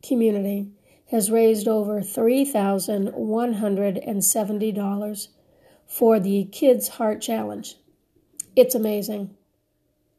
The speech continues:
All the hard work that the kids and their families, um, have given the American Heart Association, and I just can't wait to see what our grand total would be. It's a great community initiative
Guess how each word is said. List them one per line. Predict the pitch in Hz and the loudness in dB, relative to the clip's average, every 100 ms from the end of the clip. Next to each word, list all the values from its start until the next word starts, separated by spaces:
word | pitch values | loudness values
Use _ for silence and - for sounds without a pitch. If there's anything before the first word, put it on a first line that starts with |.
| - - | -20 -4
All | 240 233 | 2 2
the | 220 | 2
hard | 214 220 190 | 0 -2 0
work | 214 214 208 - - - - _ - | 0 0 0 -6 -20 -20 -20 _ 0
that | 233 220 214 | 2 2 0
the | 240 | -4
kids | 170 - 220 214 226 | -4 2 2 2 0
and | 214 | -2
their | 214 202 | -2 -2
families, | 233 220 214 208 208 202 196 - _ _ _ _ _ - | 0 0 0 0 0 -2 -4 -10 _ _ _ _ _ -6
um, | 226 214 214 | -2 0 -2
have | 202 233 190 | 0 0 4
given | 269 240 | 6 6
the | 240 240 | 4 2
American | 226 226 220 196 | 2 0 -2 -6
Heart | 214 208 | -6 -6
Association, | 196 233 214 - 233 220 214 - 247 220 214 _ _ _ _ _ | -6 -6 -6 -6 -2 -2 -2 -4 -4 -4 -6 _ _ _ _ _
and | 247 226 220 220 220 214 208 - _ _ _ | 2 4 6 4 0 -2 -4 -8 _ _ _
I | 254 | 2
just | 233 226 - | 2 2 -2
can't | - 214 | -2 -2
wait | - 214 208 - _ _ _ | 0 -2 -2 -6 _ _ _
to | - | -2
see | 220 - 220 | 0 0 2
what | 214 | 2
our | 220 | 2
grand | 202 220 220 214 208 | 0 0 0 -2 -4
total | 226 220 214 | -4 -4 -4
would | 202 202 | -4 -2
be. | 185 214 208 208 - _ _ - | 4 4 4 -2 -14 _ _ -20
It's | - 254 | -8 -4
a | |
great | 208 233 226 | 6 6 6
community | - 226 214 196 214 - | -2 0 0 -2 -4 -4
initiative | 226 226 220 240 202 208 202 202 - | 0 0 0 0 0 -2 -2 -6 -18